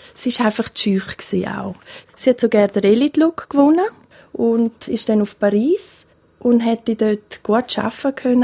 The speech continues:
aber es hat ihr nicht zugesagt und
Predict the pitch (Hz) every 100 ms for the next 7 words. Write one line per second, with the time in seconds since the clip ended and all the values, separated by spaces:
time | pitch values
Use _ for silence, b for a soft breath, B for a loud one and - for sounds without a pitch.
0 | 247 214 208 220 214 - _ - - -
1 | - 208 202 196 190 196 - - - -
2 | 190 190 - _ _ - - 185 185 -
3 | 196